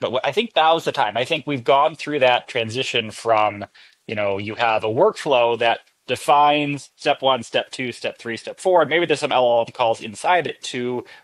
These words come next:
what if you just let the agent plan the whole thing? Um, and the advantages you get out of this are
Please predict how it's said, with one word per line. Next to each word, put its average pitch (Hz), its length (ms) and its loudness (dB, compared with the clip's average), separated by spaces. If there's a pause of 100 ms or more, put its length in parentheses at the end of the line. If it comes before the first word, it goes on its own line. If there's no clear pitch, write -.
what 151 200 2
if 185 120 -6
you 165 100 -2
just 135 400 0
let 113 180 -2 (280)
the 110 140 -12
agent 120 400 -4
plan 117 360 -2
the 113 100 2 (120)
whole 185 240 6
thing? 160 440 -6 (500)
Um, 127 360 0
and 147 140 -4
the 156 80 2
advantages 165 600 -2
you 131 80 -4
get 117 140 0
out 110 140 4
of 95 40 -6
this 104 200 -4
are 107 360 -2